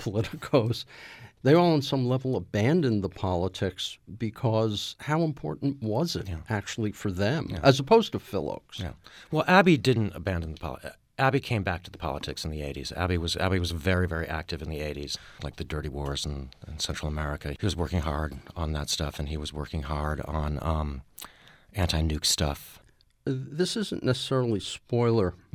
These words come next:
Speaker 1: but there's a point where the book ends, and a lot of things happen afterward, including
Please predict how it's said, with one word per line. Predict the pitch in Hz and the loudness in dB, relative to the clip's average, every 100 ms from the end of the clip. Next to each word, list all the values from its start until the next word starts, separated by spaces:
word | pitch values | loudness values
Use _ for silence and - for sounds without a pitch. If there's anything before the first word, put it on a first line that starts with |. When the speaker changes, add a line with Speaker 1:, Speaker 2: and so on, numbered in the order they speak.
| - | -2
Speaker 1:
but | 131 117 117 _ _ - | 4 4 2 _ _ -16
there's | 156 170 143 131 | -10 -4 -2 -2
a | |
point | 135 - 180 160 | -2 4 4 6
where | 131 | 4
the | 127 | 4
book | 110 117 117 | 2 2 2
ends, | 101 101 85 76 67 - - _ _ _ - | 2 2 0 -2 -8 -12 -16 _ _ _ -4
and | 104 104 101 104 | 0 0 0 -2
a | 117 | 0
lot | 117 127 175 | 2 4 4
of | 139 | 2
things | - - 120 110 107 - - | -2 0 2 4 0 -4 -8
happen | - - 143 135 113 90 | -8 -2 -2 0 -2 -2
afterward, | 113 113 - 127 101 95 95 92 - _ - _ _ - | -2 -2 -2 -2 0 0 0 -4 -12 _ -20 _ _ 0
including | 131 131 - 180 156 107 101 | 2 2 4 6 6 2 0